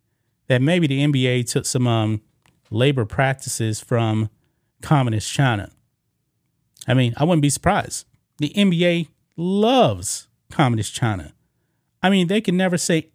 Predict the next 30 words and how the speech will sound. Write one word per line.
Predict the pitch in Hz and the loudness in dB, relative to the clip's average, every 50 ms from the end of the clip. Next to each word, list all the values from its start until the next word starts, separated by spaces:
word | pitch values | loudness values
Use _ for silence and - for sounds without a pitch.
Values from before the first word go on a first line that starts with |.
| _ | _
anything | - 226 247 247 226 175 143 - 120 110 101 - - - - _ _ _ _ _ _ _ _ _ _ _ | -2 0 2 2 2 0 0 -2 -2 -4 -4 -6 -10 -16 -20 _ _ _ _ _ _ _ _ _ _ _
ever | 202 233 247 190 123 90 85 - - _ _ _ _ _ _ _ _ | 2 2 2 2 0 -4 -8 -14 -20 _ _ _ _ _ _ _ _
bad | 110 107 147 190 196 185 170 | -4 -2 0 0 2 0 0
about | 147 131 156 160 156 147 - _ _ _ _ | 0 2 2 2 2 0 -4 _ _ _ _
communist | - - 147 143 135 127 110 - - | -4 0 0 2 2 0 -2 -4 -4
China. | - 180 196 185 - - - _ _ _ _ _ _ _ _ _ _ _ _ _ _ _ _ _ _ | -4 -4 -2 -4 -6 -10 -14 _ _ _ _ _ _ _ _ _ _ _ _ _ _ _ _ _ _
But | - 107 90 | -2 0 2
here | 160 175 | 2 2
in | 175 156 | 4 2
the | 127 | 2
U | 120 139 147 156 175 | 0 0 0 0 2
S, | 208 185 160 - | 2 0 0 0
man, | - 147 131 131 131 131 131 - - _ _ _ _ _ _ _ _ _ _ _ _ _ _ _ | 0 0 2 2 2 0 -2 -2 -6 _ _ _ _ _ _ _ _ _ _ _ _ _ _ _
oh, | - 135 139 117 101 - _ _ _ _ _ _ _ _ _ _ _ _ _ _ _ _ _ | 2 2 2 2 0 -4 _ _ _ _ _ _ _ _ _ _ _ _ _ _ _ _ _
if | - 117 110 - | -6 -6 -2 0
you | 175 | 0
wanna | 175 175 156 147 139 123 120 | 2 2 4 4 2 2 0
speak | 113 - - - 165 156 - | -2 -6 -4 -2 -2 0 2
out | 147 135 135 135 | 2 2 2 2
on | 131 131 127 123 123 120 - _ _ _ | 0 0 0 -2 -2 -4 -6 _ _ _
anything | - 160 170 175 175 165 - 156 147 156 156 | 0 2 2 2 2 0 0 0 0 2 2
that | 143 131 123 120 | 0 0 0 0
goes | 120 135 143 147 135 131 | 2 2 2 2 2 0
against | 123 127 127 - - | 0 0 -2 -2 -4
the | 101 101 | -4 -2
left, | 123 160 175 185 180 - - _ _ _ _ _ _ _ _ _ _ _ _ | 0 0 0 0 0 -4 -8 _ _ _ _ _ _ _ _ _ _ _ _
they're | - 160 | 0 0
gonna | 220 190 151 | 2 2 2
silence | - - 196 214 196 143 110 - - | 2 0 0 0 0 -2 -4 -4 -8
you. | - - | -12 -14